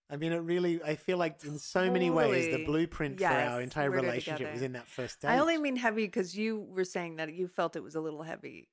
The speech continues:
Speaker 2: of a choice of a film 'cause it was about a marriage and maybe a first date, you don't wanna go into a deep relationship of a, who knows?
Speaker 1: I liked it. I still tried to kiss you.
Speaker 2: And you did.
Speaker 1: I did kiss you,
Speaker 2: In
Speaker 1: yeah.
Speaker 2: the stairwell.
Speaker 1: In the, uh, in the arc light stairwell.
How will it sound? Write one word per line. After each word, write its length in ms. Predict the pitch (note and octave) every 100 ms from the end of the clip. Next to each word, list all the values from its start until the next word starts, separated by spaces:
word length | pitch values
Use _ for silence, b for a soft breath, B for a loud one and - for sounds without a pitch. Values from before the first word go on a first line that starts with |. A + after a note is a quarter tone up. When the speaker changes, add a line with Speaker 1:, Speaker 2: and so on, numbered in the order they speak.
| -
Speaker 2:
of 140 | D#3+
a 60 | D#3+
choice 360 | - D#3 D#3
of 120 | -
a 80 | D3
film 320 | _ - - - -
'cause 400 | F3 E3 - - -
it 60 |
was 140 | F#3+ G#3
about 180 | G#3 G3+
a 40 |
marriage 540 | F#3 A#3+ F#3 E2 - E3+
and 100 | E3+
maybe 260 | F3+ F3+
a 60 | E3
first 440 | - F3 E3 -
date, 380 | - D#3+ D#3 -
you 160 | E3 E3
don't 160 | E3
wanna 320 | D#3+ D3+ D3 D3+ _ _ _ _ _
go 160 | - E3+
into 240 | E3 E3
a 40 | D3+
deep 400 | - D#3+ - -
relationship 640 | D3+ C#3+ D3 E3 - D3+ _
of 160 | - E3
a, 100 | C3+ -
who 100 | - C#4+
knows? 420 | F4 G#3+ C#3 -
Speaker 1:
I 40 |
liked 200 | F3 F#2+
it. 100 | C#3
I 40 | C3+
still 180 | - F#3
tried 220 | - F2+
to 80 | -
kiss 320 | C3+ - -
you. 240 | G2+ A#2+ _
Speaker 2:
And 160 | A3 G#3+
you 100 | A#3
did. 240 | A3+ C#4 G4
Speaker 1:
I 40 |
did 180 | F3 F#3+
kiss 240 | - -
you, 60 | -
Speaker 2:
In 100 | G3+
Speaker 1:
yeah. 60 | G3+
Speaker 2:
the 60 | G3+
stairwell. 560 | - G#3 G#3+ G3+ D3+
Speaker 1:
In 80 | C3
the, 100 | B2+
uh, 120 | A2+ A#2
in 80 | A#2+
the 120 | B2
arc 200 | A#2+ B2+ B2
light 200 | A2 -
stairwell. 340 | C3+ C3+ B2